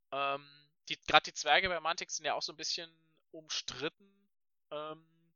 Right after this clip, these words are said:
und also ich find den eigentlich tatsächlich wirklich sehr, sehr witzig. Und für den Preis ist er auch,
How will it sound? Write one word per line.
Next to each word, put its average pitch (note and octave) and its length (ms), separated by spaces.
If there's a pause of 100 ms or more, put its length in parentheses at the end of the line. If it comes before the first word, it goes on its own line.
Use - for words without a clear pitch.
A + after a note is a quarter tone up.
(640)
und D3+ 320
also C#3+ 160
ich - 100
find F3+ 180
den E3 140
eigentlich E3 260
tatsächlich - 400 (160)
wirklich D#3 260
sehr, C3 240
sehr C3+ 220
witzig. - 480 (600)
Und C3+ 500
für - 160
den D#3 120
Preis D3+ 380
ist E3 100
er D3 120
auch, D3 220